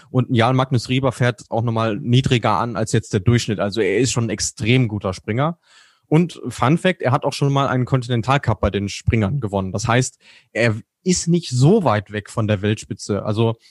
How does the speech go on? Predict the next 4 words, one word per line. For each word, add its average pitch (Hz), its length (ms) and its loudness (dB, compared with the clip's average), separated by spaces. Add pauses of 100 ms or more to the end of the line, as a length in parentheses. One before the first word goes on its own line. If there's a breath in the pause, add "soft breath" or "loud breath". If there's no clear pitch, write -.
(500 soft breath)
ähm, 117 440 -2 (800)
ich 131 180 -2
sag 135 220 0
mal, 151 540 2